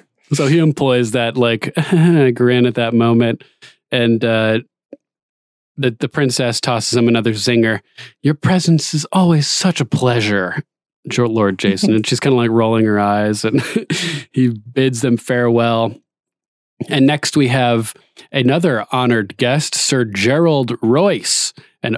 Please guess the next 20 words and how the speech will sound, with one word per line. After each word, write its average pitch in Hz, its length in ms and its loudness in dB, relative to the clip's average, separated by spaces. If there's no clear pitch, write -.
oh 185 380 4
snap, 156 840 0
this 151 200 0
is 120 120 0
Daemon's 160 680 2
dead 135 340 -2
wife's 143 420 0
cousin 135 640 0
from 123 160 2
the 120 100 2
Vale, 127 580 0
who 120 120 2
we 120 100 4
saw 123 380 0
at 117 220 -4
the 113 60 -6
beginning 131 420 0
of 113 100 0
the 117 100 2
episode. 113 680 -2